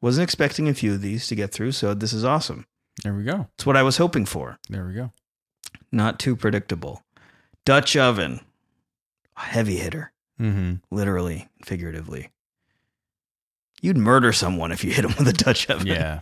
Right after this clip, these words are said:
Speaker 2: definitely.
Speaker 1: <laughs> If you're strong enough to swing it <laughs> at someone's head. Versus cutting board. Wow. What a
Speaker 2: Dutch oven.
Speaker 1: matchup. Huh?
Speaker 2: Dutch oven.
Speaker 1: Wow. I love it. Dutch oven comes out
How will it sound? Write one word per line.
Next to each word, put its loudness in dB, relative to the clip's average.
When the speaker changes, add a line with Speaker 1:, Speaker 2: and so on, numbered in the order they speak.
Speaker 2:
definitely. -6
Speaker 1:
<laughs> -6
If 4
you're 4
strong 6
enough 4
to 0
swing 2
it 2
<laughs> -
at 4
someone's 2
head. -4
Versus 4
cutting 2
board. -4
Wow. 0
What 0
a 2
Speaker 2:
Dutch -2
oven. -10
Speaker 1:
matchup. -
Huh? 4
Speaker 2:
Dutch -8
oven. -2
Speaker 1:
Wow. 2
I -8
love 4
it. -2
Dutch 0
oven 2
comes -2
out -2